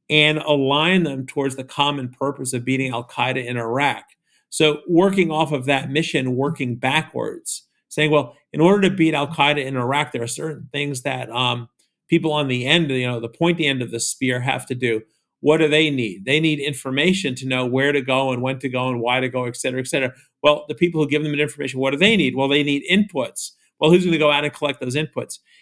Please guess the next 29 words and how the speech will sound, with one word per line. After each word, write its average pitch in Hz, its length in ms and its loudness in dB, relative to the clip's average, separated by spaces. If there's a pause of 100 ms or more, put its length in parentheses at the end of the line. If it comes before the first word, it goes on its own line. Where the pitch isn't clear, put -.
(140)
And 156 80 4
he 160 80 6
starts 233 480 0 (160)
creating 165 560 2
process 175 920 -2 (240)
across 165 480 -2
all 160 180 2
these, 143 320 -2
um, 131 320 -8
different, 147 440 -6 (340)
what 135 160 -4
we'd 135 200 -4
say 143 200 -4
in, 127 180 -4
um, 123 360 -8 (400)
commercial 147 360 -4
setting, 131 340 -4 (240)
across 156 300 -2
all 151 120 2
these 139 220 -2
functional, 147 840 -4
um, 127 320 -6
silos 135 1080 -2 (680)
to 147 80 0
get 160 160 2
everyone 175 420 2
aligned 151 640 2
on, 139 560 -2
uh, 127 240 -6